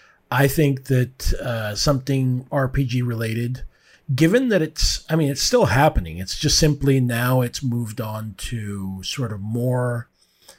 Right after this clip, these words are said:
I mean, there are still R P Gs, but I believe that there's probably more people that are coming in, instead of coming in through, say, you know, uh, uh, Vampire or, you know, the,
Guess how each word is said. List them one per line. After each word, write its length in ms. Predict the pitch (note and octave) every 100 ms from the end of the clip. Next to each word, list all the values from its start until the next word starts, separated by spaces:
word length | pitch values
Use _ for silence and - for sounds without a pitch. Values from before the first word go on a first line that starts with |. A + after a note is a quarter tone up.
| _ _ _
I 80 | -
mean, 140 | D#3 C3+
there 160 | C3+
are 120 | C#3
still 260 | C#3 - D3+
R 160 | D3 C#3+
P 160 | C3
Gs, 440 | B2+ A#2+ B2 D3 C3
but 240 | - B2
I 140 | A2 G#2+
believe 640 | G2 A2 G#2+ A2 B2 A2
that 240 | A2 -
there's 260 | - A#2 A2+
probably 520 | - - D#3+ B3+ G3
more 440 | C#3 B2+ B2 C3+ C3
people 640 | B2+ B2 - A2 G#2 F#2+ - - _ -
that 140 | B2
are 60 | A#2
coming 420 | - C3+ C#3 A#2+
in, 220 | A2+ G#2+
instead 440 | A2 C#3+ - D3+ D3
of 100 | C3
coming 300 | - C3+ A#2+
in 100 | B2
through, 300 | - C3+ B2
say, 580 | - C3 A#2 A2+ A2 G2+ - - _
you 100 | C#3+
know, 260 | C3 A#2 A2
uh, 520 | A#2+ G#2 F#2 F#2 E2 - _ _ _ _ -
uh, 180 | G#2+ G2
Vampire 920 | A2+ C#3 D#3 - C#3 C3 B2 A#2+ A#2+
or, 640 | A2+ - G2+ F2 F2 E2 -
you 120 | C3+
know, 240 | G#2+ F#2+ F2+
the, 640 | G2 G2 F#2 F2+ F2 E2+